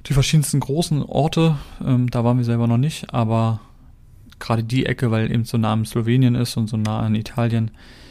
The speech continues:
ist es schon echt geil, muss ich sagen. Also, ja, und, ähm, wie gesagt, Pool war auch ganz schön, muss man sagen. Ähm, das ist eben dadurch relativ wenig los ist.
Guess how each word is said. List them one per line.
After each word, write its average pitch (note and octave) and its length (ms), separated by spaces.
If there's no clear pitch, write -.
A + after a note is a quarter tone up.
ist - 160
es - 40
schon - 200
echt - 260
geil, - 300
muss - 160
ich - 100
sagen. - 320
Also, G#2 420
ja, A3+ 100
und, F3 480
ähm, E3+ 400
wie D#3 60
gesagt, C#3 280
Pool E3+ 380
war D3 100
auch E3 220
ganz F3 160
schön, F3+ 280
muss E3+ 200
man D#3+ 100
sagen. E3 400
Ähm, C3 680
das - 180
ist - 200
eben C3 140
dadurch C3 400
relativ C3 580
wenig A#2+ 640
los C#3+ 260
ist. - 360